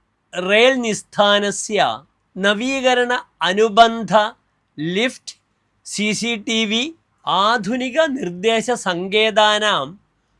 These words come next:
സുവിധാ പ്രവർത്തനാനി ഝടിത്യേവ പൂർണ്ണം ഭവിഷ്യതി ഇതി കഥ്യതേ। മാംഗ്ലൂർ രാമേശ്വരം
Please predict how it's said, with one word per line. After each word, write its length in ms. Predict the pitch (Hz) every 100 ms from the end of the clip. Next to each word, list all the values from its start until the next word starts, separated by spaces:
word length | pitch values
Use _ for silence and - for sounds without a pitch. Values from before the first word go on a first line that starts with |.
| -
സുവിധാ 640 | - 214 202 254 214 220 240
പ്രവർത്തനാനി 1300 | - _ 180 170 202 - - 214 190 160 139 127 147 247 _ _ 170
ഝടിത്യേവ 760 | 165 214 254 - 262 254 254
പൂർണ്ണം 640 | 254 - 180 208 226 233 233 262 _
ഭവിഷ്യതി 880 | 139 - 165 202 190 - 208 196 220 -
ഇതി 260 | 165 156 202 330 _ _ _ _ _ _ _ _ _ _
കഥ്യതേ। 640 | 156 - - 139 120 143 117 - _ _
മാംഗ്ലൂർ 680 | 180 208 247 269 269 277 277 - _ _ _ _ _ _ _ _ _ _ -
രാമേശ്വരം 1080 | 185 190 226 254 254 - - 233 226 233